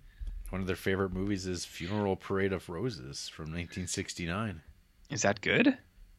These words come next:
Speaker 2: They five-starred Throne of Blood, Yojimbo, Solaris. Like, these are all old, old movies. Five stars Sword of Doom on page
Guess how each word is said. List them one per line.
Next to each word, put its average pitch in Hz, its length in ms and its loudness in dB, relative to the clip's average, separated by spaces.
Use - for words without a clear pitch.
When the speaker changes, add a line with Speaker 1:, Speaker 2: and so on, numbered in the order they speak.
Speaker 2:
They 143 120 10
five-starred 165 580 6
Throne 135 300 4
of 127 100 2
Blood, 123 320 4
Yojimbo, 117 840 4
Solaris. 110 920 4
Like, 107 400 0
these 147 140 0
are 175 100 8
all 165 320 8
old, 101 220 0
old 98 280 0
movies. 92 580 0
Five 113 200 8
stars 120 280 8
Sword 117 300 4
of 107 80 0
Doom 120 240 4
on 107 180 6
page 110 600 4